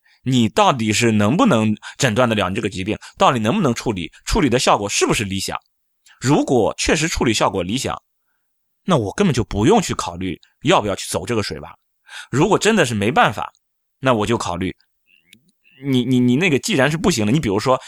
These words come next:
现在你这个桥是百分之二十会塌，百分之八十就过去了，我根本就不会去考虑走这个水洼。但是如果你说这个桥百分之五十到六十会塌，你怎么想？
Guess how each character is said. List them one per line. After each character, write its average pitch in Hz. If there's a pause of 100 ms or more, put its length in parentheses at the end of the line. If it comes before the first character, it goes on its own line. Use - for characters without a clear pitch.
(120)
现 190
在 151
你 107
这 160
个 117
桥 101
是 139
百 92
分 107
之 135
二 165
十 92 (220)
会 110
塌， 90 (340)
百 -
分 104
之 -
八 180
十 117
就 107
过 101
去 85
了， 69 (100)
我 98
根 147
本 160
就 107
不 98
会 107
去 98
考 -
虑 92
走 85
这 104
个 98
水 -
洼。 67 (1300)
但 220
是 156
如 156
果 208
你 131
说 147 (180)
这 403
个 139
桥 98 (500)
百 87
分 113
之 147
五 117
十 120
到 127
六 156
十 98
会 90
塌， - (1300)
你 113
怎 92
么 90
想？ 92